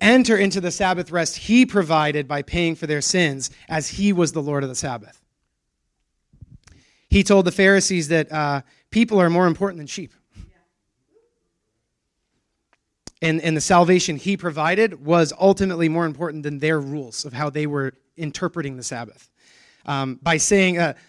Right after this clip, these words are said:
"The Sabbath was made for man," you know, "not man for the Sabbath." Like, don't twist this. <laughs> This was actually a gift for you.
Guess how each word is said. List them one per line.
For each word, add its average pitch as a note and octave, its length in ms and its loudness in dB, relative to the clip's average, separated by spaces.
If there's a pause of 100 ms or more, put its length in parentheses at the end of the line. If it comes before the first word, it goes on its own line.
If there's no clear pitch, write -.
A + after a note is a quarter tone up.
"The E3 120 0
Sabbath F#3 520 0
was E3 220 0
made E3+ 260 0
for E3+ 140 -6
man," D#3 500 -6 (1300)
you C#3 80 -12
know, D#3 100 -6
"not D3+ 280 -2
man D#3+ 300 -2
for E3+ 120 -4
the D3+ 120 -2
Sabbath." D#3 520 0 (760)
Like, D3 160 -6
don't F3+ 180 0
twist A#3 320 2
this. - 420 -4
<laughs> - 40 -14 (720)
This F#3+ 140 2
was G#3+ 100 4
actually G3 380 4
a D#3 40 0
gift F#3+ 300 0
for - 180 -4
you. D3+ 380 -2